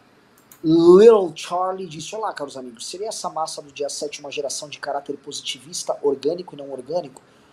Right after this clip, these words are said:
Poderiam falar sobre positivismo? Talvez um vídeo futuramente. Obrigado por tudo. Best regards, Charlie." Charlie que mandou vinte libras esterlinas, ou melhor, duzentos mil reais. Querem comentar?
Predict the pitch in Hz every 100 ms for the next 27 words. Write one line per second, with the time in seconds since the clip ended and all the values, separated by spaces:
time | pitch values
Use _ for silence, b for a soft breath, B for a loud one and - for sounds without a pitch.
0 | b - 220 262 320 190 185 156 147 147
1 | 127 - 123 185 156 151 147 165 156 160
2 | - - 131 156 190 - - _ - 156
3 | 170 170 180 196 185 190 196 185 294 156
4 | - 190 156 156 165 - - 156 143 123
5 | - _ - 180 170 214 - 208 190 170
6 | - 185 339 - 226 196 185 - 165 147
7 | 226 254 214 175 147 165 - b _ _
8 | 139 135 170 185 247 - 220 180 143 135
9 | - - _ _ _ _ _ _ _ 143
10 | 143 131 120 131 190 233